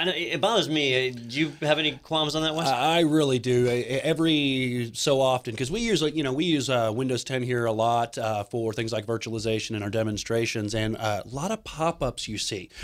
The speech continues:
Speaker 2: right in the middle of demonstrating something. You get something slides out from the side and says you have to do something, and, uh,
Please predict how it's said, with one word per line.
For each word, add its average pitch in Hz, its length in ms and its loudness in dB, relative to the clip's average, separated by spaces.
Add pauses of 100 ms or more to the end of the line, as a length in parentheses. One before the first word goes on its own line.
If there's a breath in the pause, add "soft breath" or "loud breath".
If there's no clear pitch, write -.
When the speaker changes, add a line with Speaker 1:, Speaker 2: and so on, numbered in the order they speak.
(120)
Speaker 2:
right 170 240 4
in 196 120 -2
the 170 40 2
middle 160 280 0
of 120 80 -4
demonstrating 117 680 -2
something. 107 320 -4
You 107 80 -4
get 113 180 -4
something 110 280 -4
slides 107 400 -2
out 107 180 -2
from 107 80 -8
the 104 80 -6
side 107 300 0
and 107 120 -6
says 107 200 -4
you 107 60 -2
have 107 140 -4
to 101 80 -10
do 117 240 0
something, 110 560 0
and, 101 240 -2
uh, 101 180 0